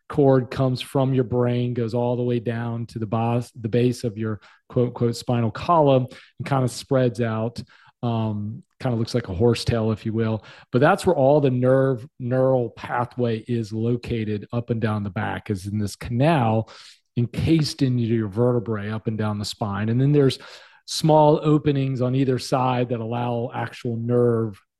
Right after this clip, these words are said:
and nerve roots to come out into the body and allow, you know, the whole nervous system communication, if you will, to take place.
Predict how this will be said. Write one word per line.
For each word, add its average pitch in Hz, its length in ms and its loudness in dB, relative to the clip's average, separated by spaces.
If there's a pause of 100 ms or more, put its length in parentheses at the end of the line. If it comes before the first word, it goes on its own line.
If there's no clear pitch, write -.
and 117 120 -4
nerve 113 340 -2
roots 135 400 4
to - 100 -6
come 123 220 -4
out 117 240 0
into 127 260 0
the 113 80 -6
body 107 420 -4
and 107 100 -2
allow, 110 400 -2 (420)
you 127 80 -2
know, 113 140 -2
the 107 80 -6
whole - 420 0
nervous 117 420 2
system 107 480 -4
communication, 113 800 0
if 104 160 -8
you 110 80 -2
will, 107 360 -2
to 107 140 -6
take 107 280 -6
place. 131 400 2